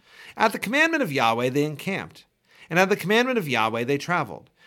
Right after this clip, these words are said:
They kept Yahweh's command at the commandment of Yahweh by Moses. Numbers chapter ten. Yahweh spoke to Moses, saying,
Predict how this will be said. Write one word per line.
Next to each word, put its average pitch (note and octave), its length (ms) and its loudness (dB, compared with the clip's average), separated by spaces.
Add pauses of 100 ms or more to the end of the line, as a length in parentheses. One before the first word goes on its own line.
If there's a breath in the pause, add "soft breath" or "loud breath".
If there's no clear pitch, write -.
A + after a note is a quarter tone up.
(140)
They E3+ 100 0
kept G#3+ 300 0
Yahweh's D3+ 400 4
command D3 580 -8 (180 soft breath)
at C3 120 -6
the - 80 -6
commandment F3+ 440 -2
of G#2 120 -12
Yahweh G#2+ 460 -2
by A2+ 180 -6
Moses. - 640 -8 (480)
Numbers D#3+ 560 -2
chapter A#2 420 -6
ten. E3 320 -12 (880)
Yahweh G#3 440 6
spoke D3 320 -4
to C3+ 80 -6
Moses, G#2 400 -8
saying, B2+ 360 -6